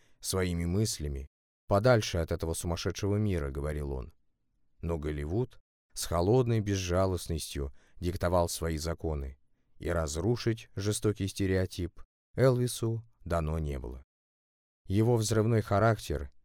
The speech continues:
и непроницаемый взгляд были маской. В сущности, он был очень мягким, искренним и правдивым человеком. Возникнув в Голливуде из атмосферы массовых празднеств,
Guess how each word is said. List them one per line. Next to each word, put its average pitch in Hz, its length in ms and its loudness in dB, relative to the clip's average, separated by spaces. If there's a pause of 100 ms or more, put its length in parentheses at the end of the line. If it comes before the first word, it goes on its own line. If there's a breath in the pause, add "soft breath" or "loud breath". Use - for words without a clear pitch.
(280)
и 98 100 -2
непроницаемый 98 840 2
взгляд 92 560 0
были 98 300 2
маской. 92 640 -2 (560)
В - 80 -8
сущности, 113 680 0
он 123 200 2
был 120 260 0
очень 120 300 0
мягким, 120 720 0 (280 soft breath)
искренним 117 640 2
и 117 160 -2
правдивым 104 580 2
человеком. 85 680 -2 (800)
Возникнув 90 640 0
в 87 220 -6
Голливуде 87 480 0
из 92 200 -4
атмосферы 87 600 -2
массовых 85 520 -2
празднеств, 101 640 0